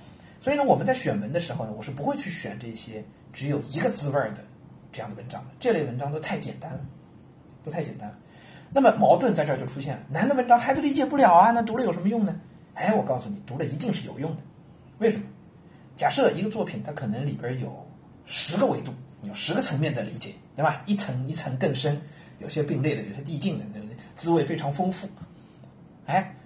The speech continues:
孩子当然是不可能把这十个层次全部都搞懂，那当然就不是孩子了，是吧？那水平比我还高。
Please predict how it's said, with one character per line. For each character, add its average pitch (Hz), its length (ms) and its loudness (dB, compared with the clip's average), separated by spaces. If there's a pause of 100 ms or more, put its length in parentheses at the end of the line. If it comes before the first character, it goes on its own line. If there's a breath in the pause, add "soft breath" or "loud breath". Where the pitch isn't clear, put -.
(520 loud breath)
孩 - 220 6
子 262 120 0
当 294 140 6
然 233 140 6
是 233 100 0
不 220 140 -2
可 - 140 -2
能 147 120 -2
把 131 120 -4
这 117 100 -8
十 - 180 -2
个 208 80 0
层 151 160 -2
次 - 120 -4
全 - 200 -2
部 202 80 2
都 311 80 2
搞 - 180 -2
懂， - 120 -8 (580)
那 185 160 4
当 240 120 8
然 262 80 4
就 254 80 -2
不 170 100 -2
是 247 80 4
孩 131 240 6
子 165 80 6
了， 135 100 10
是 131 60 0
吧？ 139 160 4
那 165 60 0
水 156 120 -2
平 160 140 2
比 185 60 4
我 202 160 4
还 - 120 0
高。 139 320 0